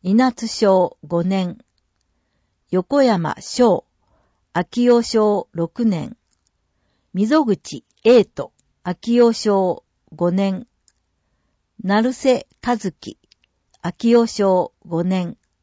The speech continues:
八田くるみ、秋尾小四年。小倉木月、日吉小六年。特設人権相談所を開設します。先の日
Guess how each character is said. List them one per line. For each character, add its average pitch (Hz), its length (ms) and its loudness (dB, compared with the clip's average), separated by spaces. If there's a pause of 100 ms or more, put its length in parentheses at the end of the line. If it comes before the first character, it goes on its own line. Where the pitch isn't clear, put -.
(680)
八 226 380 -4
田 - 220 -6 (180)
く 175 140 -2
る 214 180 2
み、 196 240 -4 (580)
秋 220 380 -2
尾 220 140 2
小 185 480 -2
四 170 180 -6
年。 180 340 -4 (920)
小 190 160 0
倉 240 440 -2 (140)
木 247 160 -2
月、 - 460 -10 (400)
日 180 180 0
吉 240 260 0
小 202 540 -2
六 165 320 -6
年。 180 260 -4 (1400)
特 226 240 -6
設 247 420 -2
人 214 240 -2
権 262 240 -2
相 233 240 -2
談 220 280 0
所 180 160 -2
を - 120 -10 (120)
開 175 160 -6
設 170 320 -12
し - 160 -14
ま 156 140 -8
す。 - 220 -20 (880)
先 311 340 -4
の 220 120 0
日 156 220 -8